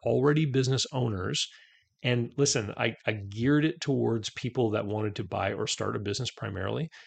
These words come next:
but I get emails all the time from people who own businesses who are using the techniques that I teach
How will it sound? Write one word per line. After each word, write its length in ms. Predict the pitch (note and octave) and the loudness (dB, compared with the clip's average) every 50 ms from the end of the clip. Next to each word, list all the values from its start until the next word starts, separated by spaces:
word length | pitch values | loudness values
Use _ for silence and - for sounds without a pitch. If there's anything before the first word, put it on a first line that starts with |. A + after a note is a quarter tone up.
| - - - _ _ - | -20 -20 -20 _ _ 2
but 100 | B2+ B2+ | 4 6
I 80 | C3+ | 6
get 140 | C#3+ D#3 D#3+ | 6 4 4
emails 320 | D#3 D3+ D#3+ E3 E3 D3 D#3 | 4 4 4 6 4 4 4
all 80 | D3 | 4
the 60 | C#3+ C#3+ | 4 4
time 200 | - C#3+ C#3+ C3 | 2 2 2 2
from 140 | - B2+ - | 0 0 -2
people 300 | - C#3 - C3+ A#2+ - | -2 -2 -2 -2 -2 0
who 220 | - B2 A#2 - - | 0 -2 -2 -2 -2
own 320 | C#3 B2 C#3 D3+ D#3+ E3 D3 | 0 2 4 4 4 4 4
businesses 720 | D3+ E3 D#3+ E3 D#3+ D3+ - D3 C#3+ B2 A2+ G#2+ - - | 6 6 6 6 4 4 2 2 0 0 0 0 0 0
who 80 | B2+ A#2+ | 0 0
are 120 | A#2 A2 | 0 0
using 580 | A2 A2 A2 A2 A#2+ C3 C#3 C#3+ C3 D3 C#3 C3 | 0 -2 0 2 4 4 4 6 4 4 2 2
the 80 | B2+ | 0
techniques 560 | B2+ - B2+ A#2+ - B2+ A#2 A2+ A2 G#2 - | 0 -2 -2 -2 0 0 0 0 0 0 -2
that 140 | - A#2 G2+ | -2 0 0
I 100 | G2+ G#2 G2+ | -2 -2 -2
teach 340 | - - B2+ A#2 A2+ - - | -2 -2 -2 -2 -2 -2 -4